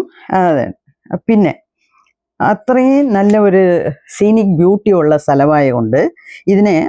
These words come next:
ആയിരത്തി തൊള്ളായിരത്തി തൊണ്ണൂറ്റി നാലില്, ഉം, വേൾഡ് കൾച്ചറൽ ഹെറിറ്റേജ് സൈറ്റ് ആയിട്ട് അംഗീകാരം, ഏ, കൊടുത്തു ഇതിന്, ഈ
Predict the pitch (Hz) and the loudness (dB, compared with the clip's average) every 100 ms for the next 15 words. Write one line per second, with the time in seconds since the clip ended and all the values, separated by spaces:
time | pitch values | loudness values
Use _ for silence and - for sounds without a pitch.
0 | - 180 247 262 254 233 220 214 - 220 | -2 0 -2 -2 -2 0 0 0 -4 -4
1 | 170 175 202 190 180 165 131 131 165 165 | 0 0 0 -2 -2 0 0 2 2 0
2 | 120 117 143 - _ _ _ _ 208 208 | 0 0 0 -4 _ _ _ _ -2 0
3 | 190 180 165 156 - - _ 170 233 269 | 0 0 0 -2 -6 -20 _ 0 2 2
4 | 311 269 - - 196 196 - 208 208 214 | 2 -2 -4 -2 -2 -2 -2 -2 0 0
5 | 220 - 175 170 175 - 190 190 185 - | -2 -6 -4 -2 -2 0 0 0 -4 -4
6 | 147 147 147 - 131 117 - 202 466 _ | -2 0 0 -2 -2 -2 -2 -4 -4 _
7 | - _ 165 180 185 185 160 139 123 156 | -20 _ 0 2 2 0 0 0 0 -2
8 | - _ _ _ - - - - - 202 | -4 _ _ _ -18 -10 -6 -4 -2 -2
9 | - - - - - 175 170 - _ _ | -4 -12 -20 -20 -4 -2 0 -2 _ _
10 | _ _ _ - 190 | _ _ _ -2 0